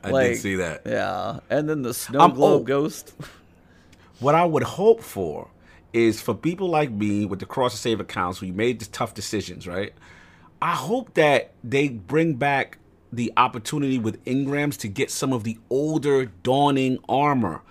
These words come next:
Speaker 1: 'Cause I missed
Speaker 2: Mm.
Speaker 1: out on some, and I love the Dawning sets. Like,
Speaker 2: Yeah.
Speaker 1: those are some of my favorite, man. So if I could get some of them helmets in them, they need, like, a, a,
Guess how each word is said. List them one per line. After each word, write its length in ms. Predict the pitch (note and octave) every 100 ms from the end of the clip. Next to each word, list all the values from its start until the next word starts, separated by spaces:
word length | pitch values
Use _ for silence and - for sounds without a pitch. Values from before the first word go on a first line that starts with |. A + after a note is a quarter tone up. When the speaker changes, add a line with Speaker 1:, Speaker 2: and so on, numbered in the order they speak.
| - -
Speaker 1:
'Cause 160 | C#3 D#3
I 100 | D3+
missed 360 | D3+ E3+ -
Speaker 2:
Mm. 80 | F3
Speaker 1:
out 180 | F#3+ F#3
on 140 | D#3
some, 260 | A#2+ C3+ A#2+
and 140 | A2+ B2
I 120 | C3+
love 640 | B2+ C#3+ D#3+ E3 E3+ D#3
the 80 | D3
Dawning 420 | A#2+ C#3+ C#3 C3
sets. 380 | G#2+ B2+ G2 -
Like, 240 | G#2+ G2 - - -
Speaker 2:
Yeah. 140 | -
Speaker 1:
those 160 | B2 E3
are 40 |
some 160 | E3 F#3
of 80 | D3
my 160 | B2+ G#2+
favorite, 880 | - - - E3 E3 D#3 A2+ -
man. 180 | F2+ F#2+
So 180 | - G#2+
if 140 | A2 C#3
I 100 | F#3+
could 160 | F2
get 140 | D#3 D#3
some 160 | D#3+
of 60 | D3
them 100 | C3
helmets 420 | C#3 C#3+ C#3 A#2+
in 60 | C3
them, 100 | A2+ - -
they 140 | B2+
need, 200 | D3 F3
like, 220 | D3 C#3+
a, 40 | C#3
a, 440 | A#2+ A#2 G#2+ G2